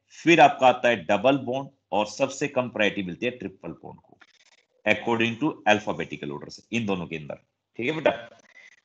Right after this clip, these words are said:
तो ये हमारे पास है प्रायोरिटी ऑर्डर, क्योंकि मेरे पास इतना टाइम नहीं है कि मैं पूरा का पूरा प्रायोरिटी, क्योंकि मैंने जितना समझाया उतने के ऊपर बात कर रहा हूं मैं।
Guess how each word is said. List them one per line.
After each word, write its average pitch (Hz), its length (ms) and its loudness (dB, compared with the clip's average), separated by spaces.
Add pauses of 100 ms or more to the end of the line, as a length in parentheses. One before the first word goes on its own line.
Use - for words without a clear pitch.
(100)
तो 160 80 0
ये 180 260 2
हमारे 139 340 4
पास 113 320 4
है 135 60 6
प्रायोरिटी 101 680 0
ऑर्डर, 90 200 0
क्योंकि 110 200 -4
मेरे 127 160 0
पास 131 180 4
इतना 131 180 2
टाइम 127 260 6
नहीं 127 200 -2
है 131 80 0
कि 127 100 -4
मैं 127 120 0
पूरा 120 280 2
का 123 100 4
पूरा 123 220 0
प्रायोरिटी, 120 280 2
क्योंकि 131 200 -6
मैंने 127 180 -6
जितना 127 240 -2
समझाया 131 460 0
उतने 135 260 -4
के 120 100 -2
ऊपर 95 180 -6
बात 78 280 -6
कर 71 60 -18
रहा 71 100 -16
हूं 65 80 -20
मैं। 67 80 -20